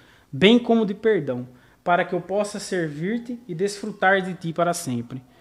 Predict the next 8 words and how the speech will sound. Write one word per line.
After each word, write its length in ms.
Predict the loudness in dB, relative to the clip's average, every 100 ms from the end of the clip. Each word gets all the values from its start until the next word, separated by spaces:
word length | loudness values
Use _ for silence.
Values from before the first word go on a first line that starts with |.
| _ _ _
Venho 380 | -2 6 8 8
a 100 | 6
ti 300 | 4 4 4
pelo 420 | 6 4 4 0
nome 420 | 2 4 4 2 2
irrecusável 1000 | 2 2 0 -4 -4 -2 2 2 0 0
de 120 | 0
Jesus, 520 | 0 0 -6 -6